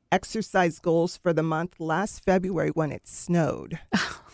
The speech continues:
Speaker 2: Wow.
Speaker 1: And so what I did, because at that point, I would think I was at, like, twenty-six days, I'm like, "Oh, I'm not gonna lose it behind four days." So I danced in the house. My kids were like, "What is she doing?"
Speaker 2: <laughs> I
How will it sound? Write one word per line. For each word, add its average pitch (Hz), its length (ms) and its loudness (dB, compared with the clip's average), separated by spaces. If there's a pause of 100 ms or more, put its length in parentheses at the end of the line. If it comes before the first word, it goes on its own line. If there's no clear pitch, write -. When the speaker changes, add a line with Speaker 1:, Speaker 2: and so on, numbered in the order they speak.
(120)
Speaker 2:
Wow. 190 180 -2
Speaker 1:
And 185 340 6
so 185 680 6
what 185 300 4
I 180 120 8
did, 202 360 2
because 175 520 -2
at 165 200 2
that 190 280 2
point, 151 280 -4
I 139 100 -6
would 151 160 -6
think 208 180 2
I 339 60 -2
was 180 220 -4
at, 131 180 2
like, - 220 -10
twenty-six - 640 -8
days, 196 360 2
I'm 185 160 -2
like, 196 200 -6
"Oh, 233 180 0
I'm 339 180 -2
not 262 420 0
gonna 180 220 0
lose 196 300 0
it 180 100 -4
behind 170 380 -2
four 175 240 0
days." - 460 -4 (100)
So - 400 6
I 196 260 6
danced - 640 -4
in 180 140 2
the 175 80 0
house. 185 460 -8
My 180 160 0
kids 269 280 -6
were 302 60 -4
like, 240 200 -2
"What 392 420 0
is 370 180 2
she 302 140 0
doing?" 339 360 -4
Speaker 2:
<laughs> - 0 -
I 208 80 6